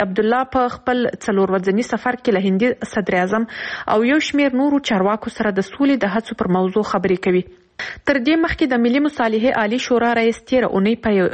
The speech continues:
یوه درې ورځني سفر پاکستان ته ولاړ. د، د دې هیواد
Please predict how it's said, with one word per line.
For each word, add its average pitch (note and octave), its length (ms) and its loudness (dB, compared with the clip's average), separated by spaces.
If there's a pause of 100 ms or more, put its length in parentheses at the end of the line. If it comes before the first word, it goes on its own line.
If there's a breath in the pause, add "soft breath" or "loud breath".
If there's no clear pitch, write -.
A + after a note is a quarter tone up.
(140)
یوه F#3+ 260 2
درې G3 300 2
ورځني F#3+ 320 0
سفر A3+ 420 -2
پاکستان F#3+ 460 -2
ته F#3+ 100 0
ولاړ. F3+ 240 2 (480 loud breath)
د، G3 140 6
د G3+ 180 0
دې G#3+ 60 -2
هیواد A#3 280 2